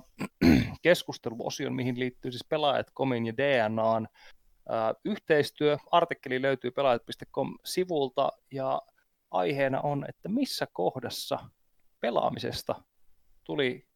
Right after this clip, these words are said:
täysveristä e-sportsia. Niin miten sä, Jesse, määrittelisit niinku omalla kohdalla sitä? Missä vaiheessa sä niinku tajusit, että, että hei, et ei, ei tää niinku oo enää mitään höntsäämistä, että tää on niinku oikeesti ammattilaisuutta?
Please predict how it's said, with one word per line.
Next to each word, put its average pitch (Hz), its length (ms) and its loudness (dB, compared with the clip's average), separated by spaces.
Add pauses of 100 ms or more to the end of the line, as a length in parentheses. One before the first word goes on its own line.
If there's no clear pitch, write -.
täysveristä 120 600 8
e-sportsia. 120 840 -2 (580)
Niin 139 260 0 (140)
miten 247 340 6
sä, 170 420 8 (800)
Jesse, 131 560 6 (440)
määrittelisit 120 720 6 (120)
niinku 143 240 -2
omalla 151 300 8
kohdalla 120 340 2
sitä? - 140 -4
Missä 220 280 0
vaiheessa 170 280 4
sä 135 120 0
niinku 131 180 0
tajusit, 135 600 4
että, - 280 -16
että - 200 -14
hei, 135 160 0
et 123 120 -8
ei, - 220 -2
ei 170 140 -2
tää 220 160 6
niinku 127 260 2
oo 117 100 2
enää 107 200 0
mitään 110 360 -2
höntsäämistä, - 680 -2
että - 120 -16
tää 135 100 4
on 117 80 4
niinku 147 240 0
oikeesti 131 580 0
ammattilaisuutta? 120 1040 -2